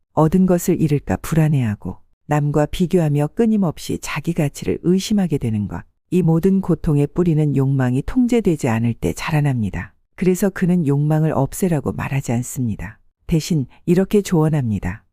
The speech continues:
필요한 만큼만 바라보고 필요 없는 욕망엔 침묵하라.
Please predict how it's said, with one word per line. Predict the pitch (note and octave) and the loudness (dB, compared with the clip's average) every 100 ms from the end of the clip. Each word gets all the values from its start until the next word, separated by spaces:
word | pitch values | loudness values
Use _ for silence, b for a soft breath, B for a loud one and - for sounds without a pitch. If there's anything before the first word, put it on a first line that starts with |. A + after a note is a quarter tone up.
| _ - | _ -4
필요한 | A#3+ A#3 G#3+ | 2 4 4
만큼만 | F#3 D3+ - D3 C3 C3 | 2 0 0 0 2 0
바라보고 | - C3+ B2 A2+ A2 A#2 b b b | 0 0 0 -2 -2 -4 b b b
필요 | - A#3 G#3 | 2 4 4
없는 | E3+ D#3+ C#3 | 4 2 2
욕망엔 | C3 C3 B2 A#2+ C3 | 2 2 2 0 0
침묵하라. | - A3 G3 - D3+ F#3+ | -2 0 0 -2 -6 -6